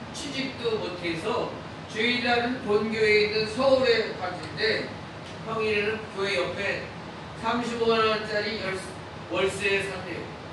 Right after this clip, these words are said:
혼자서 밥도 제대로 먹고 아주 시무룩하고 그런데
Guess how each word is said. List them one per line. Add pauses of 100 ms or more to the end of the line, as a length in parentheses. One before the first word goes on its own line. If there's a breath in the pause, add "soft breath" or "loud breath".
(160)
혼자서 (300)
밥도
제대로
먹고
아주
시무룩하고
그런데